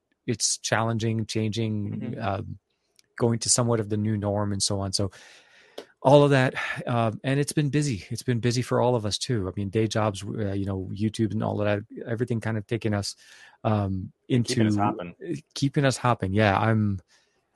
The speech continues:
Speaker 1: I, I did not imagine myself pushing out six videos by the, by the time we were getting to this live stream on
Speaker 2: <laughs>
Speaker 1: this
Speaker 2: Yep.
Speaker 1: week.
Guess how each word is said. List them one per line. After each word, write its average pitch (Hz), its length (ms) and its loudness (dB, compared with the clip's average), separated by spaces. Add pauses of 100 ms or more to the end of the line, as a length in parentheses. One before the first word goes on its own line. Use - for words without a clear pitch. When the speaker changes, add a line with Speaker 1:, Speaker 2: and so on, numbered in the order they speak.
(540)
Speaker 1:
I, 127 240 4
I 127 140 4
did 123 180 2
not 131 180 4
imagine 123 360 2
myself 110 320 0
pushing 110 260 -2
out 104 100 -2
six - 240 -2
videos 107 340 -2
by 101 120 -2
the, 101 240 -2
by 104 240 0
the 98 80 -10
time 104 420 -2
we 101 120 0
were 104 120 2
getting 107 300 2
to 131 140 2
this 110 200 2
live 110 220 4
stream 101 360 0
on 101 240 0
Speaker 2:
<laughs> - 20 -8
Speaker 1:
this 107 160 2
Speaker 2:
Yep. 165 100 10
Speaker 1:
week. 101 120 6